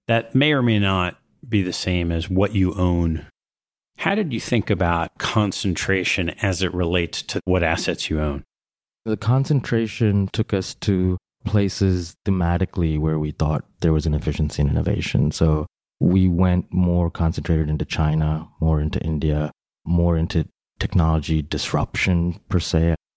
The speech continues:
Speaker 2: and then more into life sciences. That was the top-down thematic concentration, and then focusing on managers themselves that were fairly concentrated.
Speaker 1: And did you do that across public and private markets?
Speaker 2: We did. On the private markets, there's not much movement,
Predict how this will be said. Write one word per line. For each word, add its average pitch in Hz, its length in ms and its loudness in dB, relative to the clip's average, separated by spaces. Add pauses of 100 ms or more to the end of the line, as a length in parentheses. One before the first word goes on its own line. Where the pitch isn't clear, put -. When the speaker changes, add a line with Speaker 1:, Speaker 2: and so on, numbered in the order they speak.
(160)
Speaker 2:
and 80 140 2
then 78 420 2
more 78 220 0
into 73 200 -4
life 71 160 -4
sciences. - 640 -8 (480)
That 78 100 0
was 92 120 2
the 90 240 2
top-down 76 500 0
thematic 71 420 0
concentration, 127 840 0 (320)
and 98 160 2
then 98 140 0
focusing 95 420 0
on 82 100 2
managers 82 300 -2
themselves 76 500 -2
that 71 140 -2
were 78 80 -4
fairly - 280 0
concentrated. - 640 0 (520)
Speaker 1:
And 110 120 2
did 104 160 0
you 110 100 2
do 117 180 2
that 98 260 0
across - 460 -2
public 90 380 0
and 87 140 2
private 87 300 0
markets? - 480 -2 (600)
Speaker 2:
We 117 100 6
did. 143 580 2
On 110 120 0
the 104 60 0
private 110 280 0
markets, 98 560 -2
there's 95 140 2
not 98 200 2
much 95 240 0
movement, 92 440 2